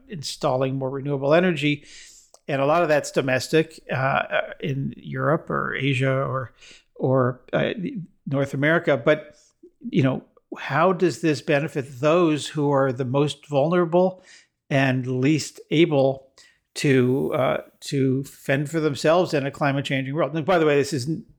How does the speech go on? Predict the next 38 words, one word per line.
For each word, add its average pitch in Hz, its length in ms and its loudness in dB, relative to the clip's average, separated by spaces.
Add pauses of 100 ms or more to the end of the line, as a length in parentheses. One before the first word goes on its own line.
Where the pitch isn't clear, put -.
(220)
unique 151 460 0
to 180 80 2
the 147 100 0
global 139 260 0
south. 147 260 0
Even 147 440 0
here 147 320 4
in, 139 500 -6
in, 135 200 -6 (420)
in 127 200 -2
the 131 60 -4
developed 156 400 2
world, 131 260 -2
certainly - 300 -4
in 143 60 0
the 135 60 0
United 131 320 -2
States, - 840 0
there 135 140 2
are 131 60 0
communities 135 640 0
who 131 140 0
are, 123 300 -2
who 139 120 -4
are 127 80 -2
getting 131 280 4
the 135 80 0
short 123 280 -2
shrift. 135 280 0
They're, 123 260 -2
they're 127 220 -2
again, 127 460 0 (540)
uh, 127 220 -4
more, 131 720 2 (540)
uh, 165 120 -8 (200)
vulnerable 143 680 2
to, 139 500 0
to 135 460 0